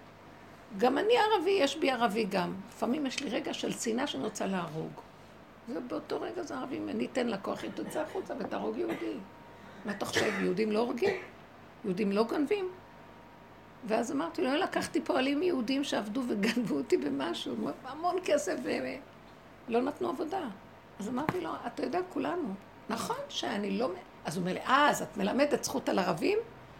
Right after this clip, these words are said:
אמרתי לו, "לא, אתה לא שומע אותי טוב. אני לא מלמדת זכות על ערבים. אני לא נותנת להם ממשות בכלל. גם ליהודים אני לא רוצה לתת יותר ממשות. יש לי כבוד ליהודים, כי הם הכי סבלו וקיבלו עליהם עול.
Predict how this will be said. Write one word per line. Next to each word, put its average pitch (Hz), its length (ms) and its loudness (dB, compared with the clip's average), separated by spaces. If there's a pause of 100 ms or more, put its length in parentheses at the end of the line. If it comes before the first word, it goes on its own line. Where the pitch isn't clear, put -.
(300)
אמרתי 214 260 -8
לו, 202 160 -8 (120)
"לא, 240 60 0 (120)
אתה 196 100 -8
לא 220 140 -2
שומע 175 320 -4
אותי 156 200 -10 (120)
טוב. 165 200 -8 (1700)
אני 190 200 0
לא 240 100 -2
מלמדת 233 520 -4
זכות - 260 -8
על 160 120 -4
ערבים. 156 380 -8 (840)
אני 185 160 0
לא 214 140 -2
נותנת 254 520 -2
להם 208 160 -4
ממשות 180 460 -6
בכלל. 185 420 -6
גם 233 200 0
ליהודים 233 420 -2
אני 190 120 -4
לא 165 60 -4
רוצה 156 220 -8
לתת - 260 -10
יותר - 180 -10 (160)
ממשות. 156 320 -10
יש 208 160 -6
לי 262 80 -2
כבוד 170 340 -6
ליהודים, 160 460 -4 (540)
כי 220 80 -4
הם 208 80 0
הכי 208 200 -2
סבלו 196 360 -2
וקיבלו 185 380 -4
עליהם 175 360 0
עול. 165 160 0